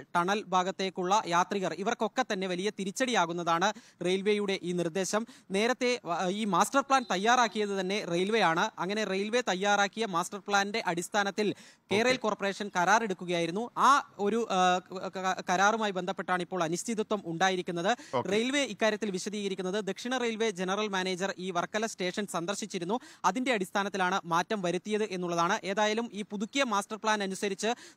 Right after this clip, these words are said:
Speaker 1: നവീകരണ പ്രവർത്തനങ്ങളിലേക്ക് കടക്കുമ്പോൾ അതിന് കാലതാമസം എടുക്കും. അത് പദ്ധതിയെ സ്തംഭനാവസ്ഥയിലേക്ക് കൊണ്ടുപോകുമോ എന്ന ആശങ്ക ഉയർന്നിട്ടുണ്ട്.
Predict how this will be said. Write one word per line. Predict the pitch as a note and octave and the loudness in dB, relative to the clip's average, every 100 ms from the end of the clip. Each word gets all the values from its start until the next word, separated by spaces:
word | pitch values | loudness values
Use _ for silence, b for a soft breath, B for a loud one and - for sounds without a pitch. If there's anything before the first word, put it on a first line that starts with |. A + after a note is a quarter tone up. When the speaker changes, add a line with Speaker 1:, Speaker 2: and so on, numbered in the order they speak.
| F#3+ | 0
Speaker 1:
നവീകരണ | F3+ G#3 A3+ A#3+ A#3+ | 2 2 0 0 0
പ്രവർത്തനങ്ങളിലേക്ക് | G#3 G3+ G#3 G#3 G3+ G3+ G#3 G3+ | 0 -2 -2 -2 -2 -2 -2 0
കടക്കുമ്പോൾ | F3+ F#3 G#3 G3+ D#3+ B E3+ | 0 0 0 0 -2 B -2
അതിന് | F3+ A3 A3+ | -2 0 4
കാലതാമസം | A3 G#3+ A3+ A3 G#3+ F#3 | 4 6 4 2 -4 -4
എടുക്കും. | F3 A#3+ - B G#3 | -2 -4 -4 B 0
അത് | B3 - | 0 0
പദ്ധതിയെ | G3 F#3+ A3+ A#3+ | 0 0 -2 -4
സ്തംഭനാവസ്ഥയിലേക്ക് | - F#3 G3+ A#3+ A#3+ - A#3 A3+ A#3 G3+ | 0 0 2 2 2 -2 -2 -2 -2 -4
കൊണ്ടുപോകുമോ | G3 A3+ A#3 A3 A3 G3+ F#3+ | -2 0 0 0 -2 -2 -2
എന്ന | G3+ D#3 D#3+ | 0 2 2
ആശങ്ക | - A3+ G#3 | 2 0 0
ഉയർന്നിട്ടുണ്ട്. | F#3+ F#3 F3+ F3+ | 0 -4 -4 0